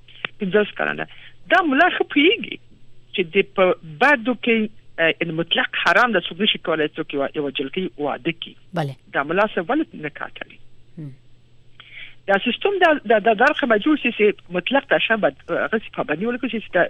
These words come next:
Speaker 1: دا منع دي. تر څو پر د ښځو په بدو کې ورکول. یا مثلاً تاسو وګورئ،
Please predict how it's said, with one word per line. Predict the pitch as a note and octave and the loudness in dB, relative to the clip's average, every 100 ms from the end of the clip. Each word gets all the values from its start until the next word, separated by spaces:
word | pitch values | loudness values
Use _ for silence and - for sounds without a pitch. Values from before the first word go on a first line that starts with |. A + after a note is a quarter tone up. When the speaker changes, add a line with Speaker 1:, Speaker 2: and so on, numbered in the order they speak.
| - | -2
Speaker 1:
دا | D3+ | -4
منع | E3 C4+ C4 | 2 2 2
دي. | - - - - - - - | -4 -10 -18 -20 -20 -20 -10
تر | E3 | -8
څو | D3 C#4+ | -4 -4
پر | A3 F#3+ | -2 -2
د | |
ښځو | F3 - A#3 G3+ G#3+ G3+ - - - - | -2 0 -2 0 -4 -4 -12 -20 -20 -18
په | - | -2
بدو | F#3+ F#3+ | 0 0
کې | F3+ E3+ | -2 -2
ورکول. | D#3 D#3+ - C3+ B2+ - - - - | -4 -4 -4 -4 -4 -10 -18 -14 0
یا | D#4 | 2
مثلاً | F4+ G4+ F4+ C#4 | 2 2 0 2
تاسو | B3 - C4+ | 2 2 0
وګورئ، | C#4 B3 G#3 G3+ F3+ D3 | 0 2 2 2 0 -2